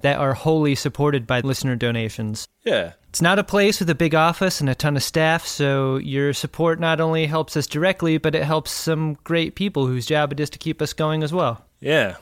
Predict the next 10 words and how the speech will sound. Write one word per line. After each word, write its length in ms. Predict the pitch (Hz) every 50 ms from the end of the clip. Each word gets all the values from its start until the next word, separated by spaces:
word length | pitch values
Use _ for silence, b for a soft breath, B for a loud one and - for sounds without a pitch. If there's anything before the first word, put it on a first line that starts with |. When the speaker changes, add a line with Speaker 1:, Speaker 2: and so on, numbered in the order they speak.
| - -
Speaker 1:
So 180 | - - 180 165
the 80 | 170
twelve 340 | - - - 208 208 202 175
days 260 | 175 190 185 180 -
of 160 | 170 160 -
pledge 380 | - - 190 190 196 190 175 170
drive 640 | - 170 160 151 147 147 151 151 - - - - _ _ -
were 360 | - 156 156 165 165 165 165
really 760 | 160 165 180 190 196 190 180 190 190 190 190 185 185 185 185 185
critical 680 | 180 - 220 254 220 190 - - 143 131 123 120 104